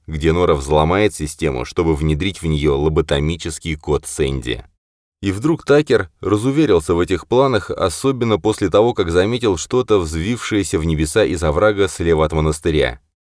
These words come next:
Сорокопут. Должно быть, группа Леона использует окрестные долины и ущелья, чтобы спрятать свой флот, стоящий наготове для второй фазы операции,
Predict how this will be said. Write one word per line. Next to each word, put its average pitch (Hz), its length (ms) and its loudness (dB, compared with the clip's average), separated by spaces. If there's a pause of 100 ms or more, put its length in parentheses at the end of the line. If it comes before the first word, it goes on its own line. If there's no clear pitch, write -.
(140)
Сорокопут. 78 1000 -2 (560)
Должно 76 380 0
быть, 78 160 -4
группа 82 300 -2
Леона 87 360 2
использует 85 540 0
окрестные 87 540 -2
долины 90 420 0
и 85 40 -2
ущелья, 85 500 -4
чтобы 87 400 -4
спрятать 98 500 0
свой 82 280 -2
флот, 104 400 -2 (140)
стоящий 87 720 0
наготове 82 480 0
для 82 220 0
второй 95 400 2
фазы 80 320 0
операции, 76 720 0